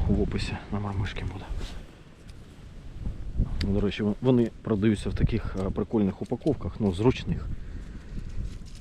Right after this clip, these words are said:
Там по п'ять штук, по-моєму, комплект. Так. Чергова проводка.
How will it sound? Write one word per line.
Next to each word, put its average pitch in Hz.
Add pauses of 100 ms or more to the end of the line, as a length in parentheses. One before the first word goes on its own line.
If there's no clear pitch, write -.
(240)
Там 92
по 92
п'ять 101
штук, 92
по-моєму, 92
комплект. 107 (2500)
Так. - (1200)
Чергова 107
проводка. 85